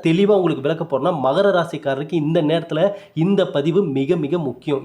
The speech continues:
ஏன்னு கேட்டிங்கன்னா, கிரகநிலைகள் மாற்றங்கள் என்ன நடக்குது இந்த காலகட்டம் அப்படின்றதையும் உங்களுக்கு நான் தெளிவா சொல்ல போறேன். அதே போல வாழ்க்கை நடைமுறையில பிரபஞ்சத்தின் மூலமாக நாம் அடைய வேண்டிய பல அதிர்ஷ்டங்களையும் அற்புதங்களை பத்தியும்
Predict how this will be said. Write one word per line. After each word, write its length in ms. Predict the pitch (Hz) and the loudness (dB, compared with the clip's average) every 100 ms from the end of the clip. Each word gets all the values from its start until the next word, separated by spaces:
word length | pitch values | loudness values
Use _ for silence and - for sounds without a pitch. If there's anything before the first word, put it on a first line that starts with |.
| 123 | 0
ஏன்னு 260 | 143 165 147 | 0 0 -2
கேட்டிங்கன்னா, 380 | 135 131 123 165 196 - - | -4 -2 0 0 -2 -10 -8
கிரகநிலைகள் 640 | 131 156 185 220 208 202 190 156 | -2 0 2 2 4 4 4 2
மாற்றங்கள் 380 | 180 202 185 | 2 2 2
என்ன 420 | 165 151 175 180 131 | 2 2 4 2 2
நடக்குது 440 | 135 175 180 165 | 0 0 0 0
இந்த 180 | 151 139 | 0 0
காலகட்டம் 540 | 139 156 165 156 147 | 2 0 0 -2 -2
அப்படின்றதையும் 460 | 127 143 160 151 202 | -2 -2 -2 0 2
உங்களுக்கு 240 | 180 151 | 2 0
நான் 120 | 135 139 | -2 -2
தெளிவா 240 | 147 170 170 | -2 -2 -2
சொல்ல 140 | 139 | -4
போறேன். 340 | 139 120 131 208 - - | -4 -2 0 0 -4 -16
அதே 380 | - 123 139 196 | -6 -2 2 2
போல 320 | 196 143 139 123 147 202 - - 120 | 4 2 2 2 2 0 -4 -16 -6
வாழ்க்கை 520 | 117 139 170 196 196 196 151 | 2 4 4 2 0 0 0
நடைமுறையில 640 | 135 151 202 175 156 139 180 190 - | 0 2 2 2 0 0 0 0 -6
பிரபஞ்சத்தின் 760 | - 143 151 208 202 208 208 190 | -4 -2 0 -2 0 -2 0 0
மூலமாக 560 | 160 165 156 147 143 185 | 0 0 0 0 2 2
நாம் 340 | 151 156 185 | 2 0 -2
அடைய 420 | - 131 160 196 196 | -4 -2 0 2 2
வேண்டிய 400 | 165 156 139 165 190 - - - | 2 0 -2 -2 -2 -4 -10 -4
பல 140 | 135 160 160 - - | 0 0 -2 -8 -8
அதிர்ஷ்டங்களையும் 800 | 135 156 208 220 185 151 156 202 | -4 -2 -2 0 0 0 -2 -2
அற்புதங்களை 560 | 135 - 214 196 180 151 - | -4 -4 0 2 2 -2 -4
பத்தியும் 340 | - 170 240 | -2 0 0